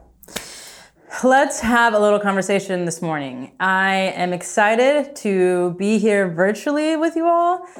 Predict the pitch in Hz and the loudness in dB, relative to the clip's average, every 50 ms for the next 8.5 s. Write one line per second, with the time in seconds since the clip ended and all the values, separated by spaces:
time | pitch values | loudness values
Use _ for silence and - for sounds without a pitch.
0 | - - _ - - 180 185 185 190 190 190 190 190 196 196 190 196 - 226 220 | -20 -20 _ -6 -2 0 0 2 2 2 0 0 0 -2 -4 -4 -2 -2 0 0
1 | 220 220 226 214 208 208 208 - 196 185 180 180 180 180 180 180 180 185 170 165 | 0 0 -2 -2 -2 -2 -2 -2 0 0 0 0 -2 -6 -6 -6 -4 -2 -2 0
2 | 190 226 - - 320 320 320 320 - - 190 175 170 175 180 208 233 269 269 - | 0 0 0 2 0 0 0 -2 -6 -8 -6 -6 -6 -4 -4 -2 -2 -2 -2 -2
3 | 208 180 175 180 190 196 233 226 190 180 170 170 170 175 175 - - 175 165 160 | -2 0 0 0 0 -2 -4 -6 -4 -4 -4 -4 -4 -8 -10 -10 -8 -6 -4 -4
4 | 160 160 160 160 165 165 170 165 165 - _ _ _ _ _ _ _ - 160 170 | -2 -2 -2 0 -2 -2 -4 -6 -10 -18 _ _ _ _ _ _ _ -8 -6 -4
5 | 175 170 190 180 170 165 175 160 156 151 156 147 123 117 - 78 - - - _ | -4 -2 -2 -4 -2 -4 -6 -6 -6 -8 -8 -10 -10 -10 -10 -12 -14 -16 -20 _
6 | _ _ _ _ _ _ _ _ _ _ _ _ _ 185 190 202 254 254 247 233 | _ _ _ _ _ _ _ _ _ _ _ _ _ -4 -2 0 2 2 2 2
7 | 226 226 208 185 190 - 185 175 170 175 - - - 208 233 285 311 302 - 359 | 2 0 -4 -4 -4 -2 -4 -4 -4 -4 -10 -4 0 2 2 2 0 0 0 0
8 | 339 349 370 370 359 381 392 403 403 | 2 2 0 0 -2 -2 -2 -2 -4